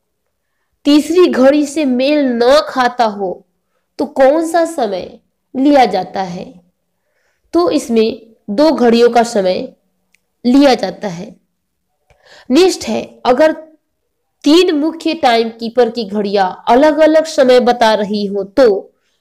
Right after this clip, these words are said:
कौन सा समय लिया जाता है, जाएगा?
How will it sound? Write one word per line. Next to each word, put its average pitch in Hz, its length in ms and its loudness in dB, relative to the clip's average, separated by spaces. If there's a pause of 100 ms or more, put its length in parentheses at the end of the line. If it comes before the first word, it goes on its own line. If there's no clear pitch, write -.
(100)
कौन 247 280 4
सा 277 200 0
समय 220 540 -6 (360)
लिया 269 300 4
जाता 190 360 -6
है, 180 300 -14 (140)
जाएगा? 190 640 -2